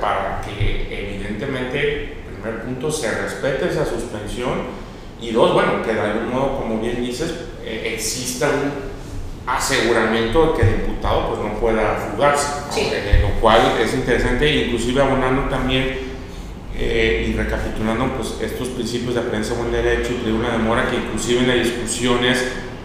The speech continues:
Speaker 1: si el artículo ciento sesenta y seis de amparo era inconvencional o no,
Speaker 2: Claro.
Speaker 1: ¿no? Y dice, pues, a ver, no es inconvencional, porque al final ya sí está bajo los lineamientos constitucionales,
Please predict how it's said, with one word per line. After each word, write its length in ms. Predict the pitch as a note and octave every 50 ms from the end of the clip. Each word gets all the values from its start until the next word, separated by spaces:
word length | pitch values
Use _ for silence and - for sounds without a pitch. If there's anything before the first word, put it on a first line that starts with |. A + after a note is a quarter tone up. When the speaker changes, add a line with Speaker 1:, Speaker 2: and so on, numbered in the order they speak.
| - - - - -
Speaker 1:
si 140 | - A#2 A2+
el 100 | G#2+ G#2+
artículo 520 | G#2+ A2 - B2+ A#2+ A#2+ B2 C3 B2 A#2+
ciento 380 | - A#2+ B2 B2 A#2+ A#2+ B2 B2
sesenta 400 | B2 A#2+ - A#2 A2+ G#2+ A2+ A2
y 40 | G#2
seis 200 | - A#2+ A#2 A2
de 80 | A2
amparo 300 | A2 A2 A2 A#2+ A#2 A#2
era 100 | A#2 A#2
inconvencional 840 | A#2 A2+ A#2 A2 G#2+ G#2+ G#2+ G2+ - - G#2+ G#2 G#2 G#2 G#2+ A2 A2 G#2+
o 120 | G#2+ G#2+ G#2+
no, 520 | G#2+ A2+ A#2+ B2 B2+ B2 - - - -
Speaker 2:
Claro. 300 | - G#2 G#2 A2+ A#2+ -
Speaker 1:
¿no? 60 | A2+ A2
Y 80 | A2+
dice, 220 | A2+ G#2+ - A#2+ A2+ A2 A2 - -
pues, 140 | - -
a 80 | G#2+ G2+
ver, 160 | G2+ G#2+ G#2+
no 80 | A#2 A#2+
es 100 | A#2 -
inconvencional, 1000 | C#3+ C3+ B2+ C3+ B2+ A#2+ A#2+ A2+ G#2+ A2 A2+ A2 G#2+ A2+ B2+ C#3 E3+ F#3+ - - - - - - - - - - -
porque 200 | - A2 A2 A2
al 80 | G2+ F#2+
final 300 | G#2 G2+ G2 A2 A#2 B2+
ya 100 | B2+ A#2+
sí 160 | - - C#3+ D3
está 220 | - - F#3 F3
bajo 220 | E3+ E3 E3+ D#3
los 160 | C#3+ C3+ C3+ C3
lineamientos 640 | C3 C3 C3 B2+ C3+ C#3+ D3 D3 - - D#3 D3+
constitucionales, 920 | C3+ D3 C#3+ B2+ C3 B2 - C3+ B2+ C3+ C#3+ D3 D#3 D3+ D#3 D#3 E3 E3 -